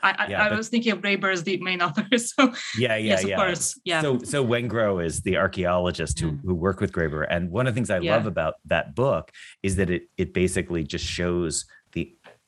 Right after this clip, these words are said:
Speaker 2: insane variety of, like, economic and political dispensations
Speaker 1: Mm-hmm.
Speaker 2: under which so-called, quote, prehistoric human society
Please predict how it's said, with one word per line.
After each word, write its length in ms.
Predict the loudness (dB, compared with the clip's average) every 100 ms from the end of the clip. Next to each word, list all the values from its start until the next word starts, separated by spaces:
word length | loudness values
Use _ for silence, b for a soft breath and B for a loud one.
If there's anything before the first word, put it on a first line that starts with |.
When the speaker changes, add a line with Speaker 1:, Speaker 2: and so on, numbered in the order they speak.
| -10
Speaker 2:
insane 840 | -6 -4 -4 -2 0 0 0 -2
variety 920 | -4 -4 -4 -4 -2 -2 -2 -4 -6
of, 280 | -2 -2 -2
like, 180 | -4 -4
economic 540 | -6 -2 -2 -2 -2
and 120 | -6 -6
political 400 | -2 -2 -4 -4
dispensations 880 | -4 -4 -4 -6 -6 -6 -4 -2
Speaker 1:
Mm-hmm. 80 | 0
Speaker 2:
under 240 | -2 -2 -4
which 540 | -4 -6 -6 -8 -10
so-called, 580 | -14 -4 -4 0 -2 -2
quote, 280 | -2 -2 -2
prehistoric 760 | -4 -2 -2 -2 -2 -2 -4 -8
human 280 | -6 -6
society 720 | -6 -6 -4 -4 -2 -4 -6